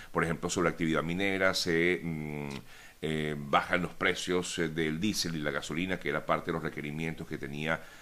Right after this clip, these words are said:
la comunidad indígena. Continuarán, por supuesto, dialogando según lo que se planteó en el día de ayer y se acaban los estados de excepción o el estado de excepción en varias provincias de Ecuador y los, eh, eh, indígenas se comprometen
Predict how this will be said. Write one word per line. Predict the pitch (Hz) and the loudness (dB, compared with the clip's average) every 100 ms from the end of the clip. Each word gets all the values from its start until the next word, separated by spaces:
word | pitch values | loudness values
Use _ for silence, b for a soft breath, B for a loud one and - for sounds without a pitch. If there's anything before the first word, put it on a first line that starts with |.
| B | B
la | 80 85 | 2 2
comunidad | 85 82 76 73 73 | 2 0 0 2 2
indígena. | 76 90 98 98 90 90 87 | 0 0 0 0 2 4 4
Continuarán, | 92 82 82 80 78 85 85 | 2 0 0 2 4 6 4
por | 82 78 | 0 -6
supuesto, | 82 - 80 - 90 - B - | -4 -2 -4 0 0 0 B -8
dialogando | 85 95 87 80 80 120 123 95 | 0 6 6 6 8 8 8 2
según | - 73 80 80 | 0 -2 -2 -2
lo | 82 | -2
que | 76 | -4
se | - | -6
planteó | - 69 67 78 | -4 -8 -4 -2
en | |
el | 80 78 | -2 -2
día | 80 78 | 0 0
de | 76 | 2
ayer | 76 85 113 117 - B B - | 0 4 6 6 2 B B -2
y | 117 143 | 2 4
se | - | 4
acaban | - 82 78 82 | 4 4 6 4
los | 82 | 2
estados | 85 - 80 82 | -2 2 2 2
de | |
excepción | 87 - - 104 101 | 0 -4 2 2 2
o | - 82 | 0 0
el | 71 | 0
estado | - 71 76 | 0 2 2
de | |
excepción | 73 80 - 104 98 | 0 -4 0 2 2
en | 85 | 2
varias | 76 80 | 0 0
provincias | 82 76 76 76 78 | -2 -2 -2 -4 -4
de | |
Ecuador | 82 90 95 113 120 B B B B | -2 2 6 6 6 B B B B
y | 127 123 | 4 6
los, | 123 123 - | 6 6 4
eh, | 110 92 - | 2 2 2
eh, | 87 | 2
indígenas | 87 110 110 98 95 98 98 | 2 2 0 0 0 0 0
se | 90 | 0
comprometen | 92 90 87 82 - 92 87 | 0 0 0 0 0 -2 -2